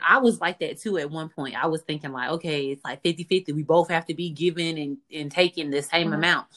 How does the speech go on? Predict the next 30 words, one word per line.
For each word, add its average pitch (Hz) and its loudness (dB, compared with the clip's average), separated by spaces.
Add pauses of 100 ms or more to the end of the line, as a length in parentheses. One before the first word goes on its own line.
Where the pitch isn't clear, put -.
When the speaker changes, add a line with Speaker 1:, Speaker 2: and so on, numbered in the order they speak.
(320)
Speaker 1:
But, 170 2 (400)
and 170 -2
you 277 6
would 226 0
know 196 2
this 170 -2
because 165 -6
you, 190 -6
you've 170 -4
been 185 -2
my 165 0
friend 160 -2
for 160 -2
a - 0
long 151 -2
time, 202 2
but 156 0
when 160 0
my 156 -2
mama 196 2
passed 156 -4
away 165 0 (220)
and 151 -2
I 156 0
hit 175 -4 (160)
that 147 -6
really 175 0
deep 160 -8
Speaker 2:
Mm-hmm. 220 2
Speaker 1:
depression, 214 4